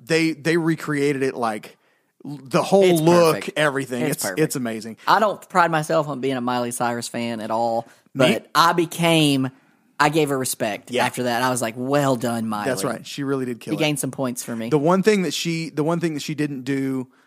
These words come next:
Speaker 1: um, there's a certain, if you watch the two back to back, you'll see that Miley kills the parts, right? Miley kills the, the actual notes.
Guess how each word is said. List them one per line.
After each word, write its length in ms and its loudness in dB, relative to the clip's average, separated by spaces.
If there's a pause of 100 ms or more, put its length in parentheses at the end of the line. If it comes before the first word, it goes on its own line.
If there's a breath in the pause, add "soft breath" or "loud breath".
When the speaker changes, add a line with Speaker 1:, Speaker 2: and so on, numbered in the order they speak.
(200 soft breath)
Speaker 1:
um, 500 -8 (200)
there's 300 -2
a 60 -4
certain, 320 -2
if 120 -8
you 80 -4
watch 260 2
the 80 2
two 160 0
back 220 2
to 80 -6
back, 440 -6 (300 soft breath)
you'll 160 -4
see 240 -2
that 220 -4 (560)
Miley 460 2
kills 380 2
the 80 -4
parts, 600 -4
right? 340 -4
Miley 300 0
kills 360 0
the, 140 -6
the 220 -4
actual 420 -4
notes. 420 -4